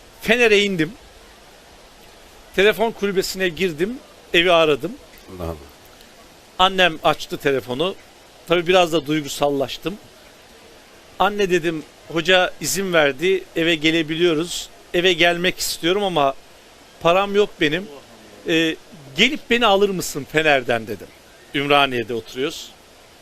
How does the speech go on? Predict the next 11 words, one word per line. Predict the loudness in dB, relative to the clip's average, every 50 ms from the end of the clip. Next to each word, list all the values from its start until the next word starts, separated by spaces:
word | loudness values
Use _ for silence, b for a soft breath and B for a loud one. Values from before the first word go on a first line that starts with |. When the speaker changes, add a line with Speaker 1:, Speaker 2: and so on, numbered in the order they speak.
| -20 -20 -20 -20 -20 -6 0
Speaker 1:
Annem | 0 2 4 4 2 4 4
de | 2 0
karşıda | 2 2 0 0 0 -2 -2 2 2 2 2 0 -2 -6 -4
tabii | -4 -2 -2 -2 -6 -4 0 2
ağladı. | 2 4 4 2 0 -2 -2 -2 2
Ben | 2 2 2 4
de | 2 2 2 4
biraz | 4 4 4 4 2 0
daha | -2 -2 -2
sesli | -6 -2 -2 -2 -2 -2 -2 -2 -2 -2 -2 -6 -10 -6 -2
telefonda | 0 0 0 -2 -4 -6 -4 0 0 0 0 0